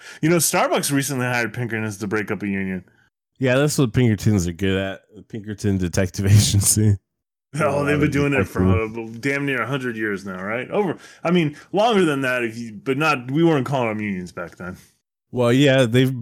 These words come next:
Speaker 2: Pinkertons have been busting unions since the Pinkertons existed. So the expansion westward, basically. They had to shut, we fucking, uh, y-, you guys, uh, trying to say we can't just blow up Chinese people on the railroad? I don't think so. Send in the Pinkertons.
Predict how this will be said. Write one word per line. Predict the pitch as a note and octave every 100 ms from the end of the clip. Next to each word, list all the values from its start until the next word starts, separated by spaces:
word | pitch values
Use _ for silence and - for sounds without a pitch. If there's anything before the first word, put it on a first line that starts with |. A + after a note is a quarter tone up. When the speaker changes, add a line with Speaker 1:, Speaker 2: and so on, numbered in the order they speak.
| A2+
Speaker 2:
Pinkertons | C3 D3+ D#3 E3 D3+ B2
have | A#2
been | G#2+ A2
busting | G#2+ A2+ - A2
unions | G#2+ G#2+ G2+ F#2+
since | G#2+ G2
the | F#2+
Pinkertons | E2 G#2 F#2+ G#2 G2 F#2+ F2
existed. | F2 F2 F#2+ F#2 - E2 D#2+
So | D#2+ F#2 F2+
the | F2+
expansion | E2 - F#2 E2+ E2+
westward, | E2+ E2+ - D#2+ D#2+
basically. | D#2+ D#2+ D#2+ - D#2+ E2+ - _ _ _ _ _
They | F2+
had | F#2
to | E2
shut, | - G2 F2
we | G2+ A2+
fucking, | G#2 A2 - G#2 G#2+ G#2
uh, |
y-, | A2 B2 A#2+ C3 F2
you | A2 B2+
guys, | B2+ C3+ B2+ A#2 A#2
uh, | A2+ A2 A2
trying | G#2 B2+ B2+ A#2
to | A2 G#2+ G#2+ G#2
say | G#2 - A2+
we | A2+
can't | G2+ B2 A2
just | A2 G#2+
blow | G#2 A#2
up | A#2
Chinese | - A#2 B2 C3 B2+
people | C#3+ C3 C#3
on | C#3+
the | C#3
railroad? | C3 D3+ D#3+ E3 E3+ - _ _ _
I | A#2+
don't | G#2+ F#2
think | A2 F#2+
so. | - F2
Send | E2+ G#2+ F#2+
in | F#2
the | F#2
Pinkertons. | G#2 F2+ F2+ - F2+ E2+ - -